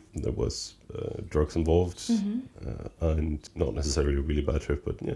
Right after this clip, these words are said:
Speaker 1: affecting judgment, affecting what happens. If he accidentally, like, lashed out and, uh, killed or, well, mortally, uh, wounded a family member, he's kind of panicking,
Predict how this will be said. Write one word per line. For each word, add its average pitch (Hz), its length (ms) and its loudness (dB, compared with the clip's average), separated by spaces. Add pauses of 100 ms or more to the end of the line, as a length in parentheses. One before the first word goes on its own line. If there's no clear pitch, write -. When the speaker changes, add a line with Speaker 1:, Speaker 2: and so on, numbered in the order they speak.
(100)
Speaker 1:
affecting 73 520 0
judgment, 73 460 0
affecting - 380 -2
what 78 120 -8
happens. 85 460 -2 (220)
If - 160 -4
he 80 420 2 (460)
accidentally, - 1120 0 (100)
like, - 180 -4 (100)
lashed 78 520 4
out 60 300 2 (260)
and, - 540 -6 (480)
uh, 60 260 2
killed 76 300 2
or, 67 300 -2 (200)
well, - 260 -4 (560)
mortally, 82 460 -2 (140)
uh, 76 140 -4 (180)
wounded 76 460 2 (280)
a - 60 0
family 80 320 4
member, 60 400 2 (200)
he's 78 300 0
kind - 360 4
of 76 120 4
panicking, 76 580 0